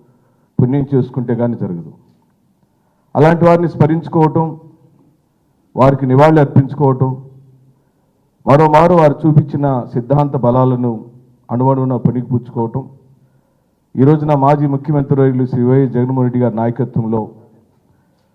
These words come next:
అన్ని మతాలకు, ప్రాంతాలకు, కులాలకు సముచితమైన,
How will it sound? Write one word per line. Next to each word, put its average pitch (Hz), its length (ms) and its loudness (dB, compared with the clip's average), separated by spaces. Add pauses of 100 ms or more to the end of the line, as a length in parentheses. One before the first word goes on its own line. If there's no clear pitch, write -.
(440)
అన్ని 170 260 0
మతాలకు, 147 640 2
ప్రాంతాలకు, 139 680 0
కులాలకు 135 560 0
సముచితమైన, 127 840 -4